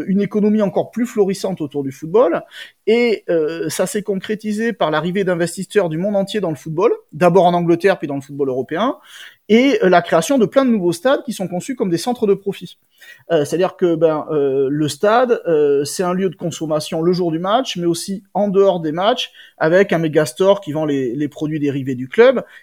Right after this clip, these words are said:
et qui permet, euh, à, à l'investisseur d'avoir un investissement qui est finalement rentable. Et donc, euh, cette transformation du football, ça fait que l'écart entre supporters et joueurs devient abyssal.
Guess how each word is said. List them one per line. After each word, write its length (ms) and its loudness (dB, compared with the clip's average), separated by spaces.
et 100 -2
qui 160 -6
permet, 640 0
euh, 260 -2
à, 260 2
à 100 2
l'investisseur 840 -2
d'avoir 380 2
un 120 2
investissement 460 -6
qui 120 -10
est 40 -16
finalement 300 -2
rentable. 400 -2
Et 100 4
donc, 320 0
euh, 60 -2
cette 220 -2
transformation 580 -2
du 100 -4
football, 400 0
ça 200 -2
fait 240 -4
que 300 -4
l'écart 600 2
entre 340 -2
supporters 640 -2
et 80 2
joueurs 300 2
devient 200 -2
abyssal. 580 0